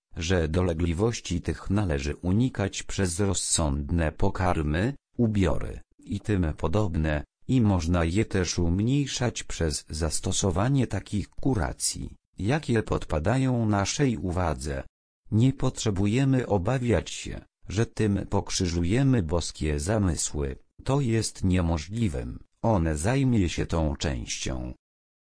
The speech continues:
Schlatter, Mark Smith i inni cudowni lekarze. Z Pensylwanii, Kentucky, Colorado,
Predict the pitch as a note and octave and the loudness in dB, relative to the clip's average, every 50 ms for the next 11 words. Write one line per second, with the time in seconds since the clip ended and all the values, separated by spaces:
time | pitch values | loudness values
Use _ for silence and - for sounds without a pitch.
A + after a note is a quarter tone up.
0 | _ _ _ _ _ _ _ _ _ _ _ - - - - G2 G2 F2+ - - | _ _ _ _ _ _ _ _ _ _ _ -14 -10 -6 -2 -2 0 -2 -2 -4
1 | - - D2+ D2+ D2 - - - _ _ - G2+ A2+ B2 B2+ C3 C3 - - - | -4 -4 -2 -2 -2 -4 -6 -10 _ _ 0 0 2 2 2 0 -2 -4 -6 -10
2 | - - - - F2 E2 D#2+ D#2 C#2+ - - - - - - - F#2 E2+ E2 E2 | -12 -8 -4 -2 0 0 0 -2 -2 -2 -2 -4 -4 -4 -4 -4 0 2 2 4
3 | D#2+ D#2 D2+ - - - A#2+ A2+ - A2+ A#2+ A#2 A2 G2+ G2 F2+ F2 F2 E2+ E2 | 2 0 -2 -4 0 2 2 2 4 2 2 2 0 2 2 2 2 2 2 0
4 | D#2+ D#2+ - - G#2 G2 E2+ D2 C#2 B1 A#1 A1+ A#1 - _ _ _ _ _ _ | 0 -2 -2 -2 -2 -2 -2 -2 -4 -6 -6 -8 -10 -12 _ _ _ _ _ _
5 | _ _ _ _ _ _ _ _ _ _ _ _ _ _ _ _ - - - - | _ _ _ _ _ _ _ _ _ _ _ _ _ _ _ _ -12 -12 -6 -2
6 | - F#2 F#2 E2+ E2+ E2 - - G2 F2+ E2 F2+ F2 F2 F#2 A2+ A#2 A2 G#2 G2+ | 0 2 2 2 2 2 0 0 0 0 0 0 0 2 2 4 4 4 4 2
7 | - - _ _ _ - - G2 F#2+ F2+ D2+ - - - - - - - C2+ - | 0 -4 _ _ _ -6 0 2 2 2 0 -2 -6 -8 -10 -10 -12 -12 -10 -10
8 | - - - - _ - - - G#2+ A2+ G2+ F2+ F#2 G2+ G#2 F#2+ E2 D#2 D2 C2 | -12 -14 -20 -20 _ -6 -2 0 2 4 4 4 4 2 2 0 0 -2 -2 -4
9 | B1+ B1+ | -4 -8